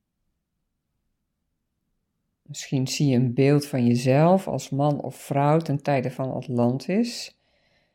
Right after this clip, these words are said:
En ik wil bepaalde kenmerken noemen van jullie bewustzijnstoestand toen. En kijk maar of dat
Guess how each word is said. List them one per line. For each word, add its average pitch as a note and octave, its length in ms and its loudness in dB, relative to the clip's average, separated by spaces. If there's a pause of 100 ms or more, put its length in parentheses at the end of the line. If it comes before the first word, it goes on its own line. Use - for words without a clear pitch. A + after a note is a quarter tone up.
(3250)
En D3 160 -2
ik D3 100 -2
wil E3 520 6 (560)
bepaalde D3 880 0 (640)
kenmerken E3 680 4
noemen D#3 280 6
van D3 240 2
jullie C#3+ 560 4 (1400)
bewustzijnstoestand D3+ 1500 0
toen. A#3+ 360 0
En D3+ 440 -2
kijk G3 300 4
maar D#3+ 240 2
of D#3 280 -2
dat D3 340 -2